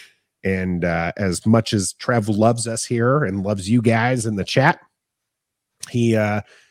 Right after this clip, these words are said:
uh, you know, that's, that's what puts, uh, bread on the table for him. And so he's, uh, he's working that one. So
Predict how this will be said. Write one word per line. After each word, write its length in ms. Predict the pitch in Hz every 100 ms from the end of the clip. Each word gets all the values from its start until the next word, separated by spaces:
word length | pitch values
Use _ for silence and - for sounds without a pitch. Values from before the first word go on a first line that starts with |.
| _ _ -
uh, 360 | 98 95 104 -
you 140 | 117
know, 60 | 98
that's, 300 | 104 104 -
that's 280 | 107 107 -
what 180 | 107 -
puts, 320 | 113 - -
uh, 240 | 107 104
bread 280 | 95 113 107
on 100 | 107
the 60 | 104
table 280 | 117 107
for 200 | 101 117
him. 260 | 110 113 113
And 140 | 95
so 460 | 87 101 92 90 90 _ _ _ -
he's, 300 | 98 92 90
uh, 220 | 87 87
he's 200 | 107 90
working 260 | 92 87 82
that 180 | 80 67
one. 200 | 76 73
So 380 | - 78 76